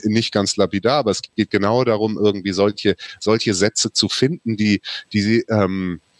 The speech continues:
die im Grunde, ähm, zentrale Sätze irgendwie für so ein raumzeitliches Lebensführungsmodell sind irgendwie und dann dazu Zustimmung abzufragen.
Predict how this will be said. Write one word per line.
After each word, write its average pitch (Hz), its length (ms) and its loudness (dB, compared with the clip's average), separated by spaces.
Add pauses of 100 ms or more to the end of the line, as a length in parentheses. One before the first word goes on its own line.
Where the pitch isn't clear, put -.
(420)
die 101 280 2 (120)
im 107 180 2
Grunde, 113 480 0 (380)
ähm, 107 260 0
zentrale 120 920 0
Sätze 113 420 0
irgendwie 101 560 0
für 107 240 0
so 104 240 0
ein 98 160 0
raumzeitliches 95 920 0
Lebensführungsmodell 107 1120 0
sind 98 320 0
irgendwie 98 480 0
und 87 160 -2
dann 98 160 2
dazu 92 420 0
Zustimmung 113 600 0
abzufragen. 92 680 0